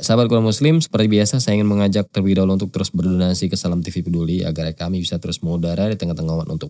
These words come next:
menyampaikan pesan-pesan kebaikan. Dan tidak lupa saya ingin mengajak juga untuk bergabung di program Halo Ustadz dengan cara chat ke nomor WhatsApp kosong delapan lima dua sembilan enam enam tujuh sepuluh empat enam. Apabila antum semuanya memiliki pertanyaan dan memerlukan jawaban dari sudut pandang agama, silahkan tanyakan langsung.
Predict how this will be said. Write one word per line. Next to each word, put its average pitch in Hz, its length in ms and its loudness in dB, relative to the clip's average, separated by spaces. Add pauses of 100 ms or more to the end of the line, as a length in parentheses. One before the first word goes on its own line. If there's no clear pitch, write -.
menyampaikan 78 560 -4
pesan-pesan 90 400 -4
kebaikan. 87 480 -2 (640)
Dan 98 160 2
tidak 95 240 0
lupa 92 320 0
saya 90 160 -2
ingin 90 160 0
mengajak 90 400 -2
juga 113 240 0
untuk 107 160 0
bergabung 107 400 2
di 107 80 -2
program 101 320 0
Halo 98 240 0
Ustadz 101 240 -2
dengan 92 240 0
cara 87 240 -4
chat - 320 -8
ke - 80 -6
nomor 85 240 -2
WhatsApp - 240 -8
kosong - 240 -6
delapan 80 400 -4
lima 78 80 -2
dua 76 320 -6
sembilan 76 320 -8
enam 104 240 -4
enam 104 240 -2
tujuh 120 240 0
sepuluh 104 320 0
empat 101 240 0
enam. 98 320 0 (400)
Apabila 85 320 0
antum 85 160 -2
semuanya 85 320 -2
memiliki 101 400 0
pertanyaan 101 640 -2
dan 98 160 2
memerlukan 85 560 -2
jawaban 78 400 -2
dari 78 160 -6
sudut 78 320 -6
pandang 76 240 -6
agama, 90 400 -2
silahkan 76 400 -6
tanyakan 73 400 -6
langsung. - 160 -12